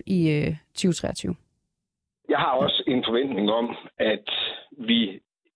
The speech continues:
Speaker 2: kommer til at se, øh, hold, der ikke er fyldt op i tyve treogtyve, desværre. Men det er meget, meget tidligt at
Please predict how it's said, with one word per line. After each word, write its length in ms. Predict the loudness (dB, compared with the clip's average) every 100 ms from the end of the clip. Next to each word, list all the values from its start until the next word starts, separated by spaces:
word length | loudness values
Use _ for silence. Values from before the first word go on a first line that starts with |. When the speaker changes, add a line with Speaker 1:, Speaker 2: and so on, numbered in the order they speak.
| -2
Speaker 2:
kommer 180 | 0 0
til 140 | 0
at 100 | 0 0
se, 200 | 0 0 -2 0
øh, 200 | 2 2
hold, 260 | 2 0
der 100 | 0
ikke 360 | 0 0 2 -2
er 120 | -2 -4 -4
fyldt 200 | -4 0
op 220 | 0 -2 -6 _
i 260 | -4 -4
tyve 260 | -2 0 0
treogtyve, 560 | 2 0 0 0 0 -2 _
desværre. 380 | -2 0 0 -4 -8 _ _ _ _ _ _ _ _ _ _ _
Men 140 | 2
det 60 | 2
er 120 | 2 2
meget, 120 | 2
meget 220 | 2 0 -2
tidligt 380 | 0 0 0 -2 -8 -2
at 180 | 0